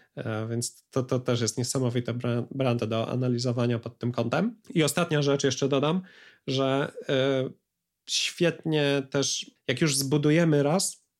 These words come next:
e, to, to jakby miłość wiele wybacza,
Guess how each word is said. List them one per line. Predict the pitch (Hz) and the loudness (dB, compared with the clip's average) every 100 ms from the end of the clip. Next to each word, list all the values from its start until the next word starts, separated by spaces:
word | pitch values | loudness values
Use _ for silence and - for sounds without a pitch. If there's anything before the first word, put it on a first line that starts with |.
| _ _ _ - | _ _ _ -6
e, | 135 131 123 110 | -2 2 0 0
to, | 143 131 _ _ _ | -4 -6 _ _ _
to | - 139 | -6 -2
jakby | 156 139 139 131 | -2 2 0 2
miłość | 160 165 156 | 4 6 4
wiele | 135 147 143 | 4 4 4
wybacza, | 147 143 123 120 | 2 2 0 -2